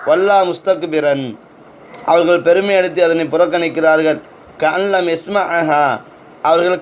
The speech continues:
கேட்காதவர்களை போன்று நடிக்கிறார்கள். கஅன்,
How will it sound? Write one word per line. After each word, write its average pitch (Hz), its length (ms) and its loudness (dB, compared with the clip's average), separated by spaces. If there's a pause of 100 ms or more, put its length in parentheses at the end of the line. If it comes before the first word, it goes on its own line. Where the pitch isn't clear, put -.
கேட்காதவர்களை 202 1080 0
போன்று 202 320 -2
நடிக்கிறார்கள். 170 760 0 (440)
கஅன், 180 440 -2